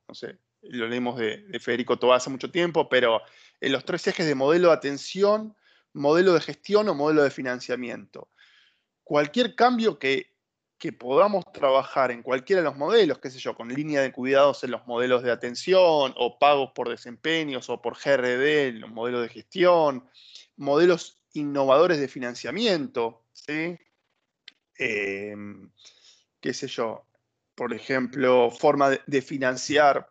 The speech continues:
nuevas tecnologías, que, que es un tema que está muy en boga. Eh, pero creo que, que una palabra que no le tenemos que tener miedo es desinversión. Digamos, ¿qué es lo que tenemos que dejar de financiar?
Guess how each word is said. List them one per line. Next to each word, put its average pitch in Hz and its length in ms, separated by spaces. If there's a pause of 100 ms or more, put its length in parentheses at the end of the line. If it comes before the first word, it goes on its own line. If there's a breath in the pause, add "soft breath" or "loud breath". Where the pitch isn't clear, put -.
(120)
nuevas 156 420
tecnologías, 139 1040 (240)
que, - 240
que 131 100
es - 120
un 127 120
tema 131 240
que 127 300
está 127 300
muy 135 260
en 135 140
boga. 160 600 (720 loud breath)
Eh, 131 440
pero 151 200
creo 247 280
que, 151 520
que - 80
una 190 220
palabra 185 340
que 139 380
no 165 260
le 180 140
tenemos 143 480
que - 180
tener 143 360
miedo 202 480
es - 400 (640)
desinversión. 147 1200 (300)
Digamos, 123 500 (180)
¿qué 254 120
es 196 160
lo 180 160
que 165 180
tenemos 165 320
que 143 140
dejar 143 340
de 127 100
financiar? 123 680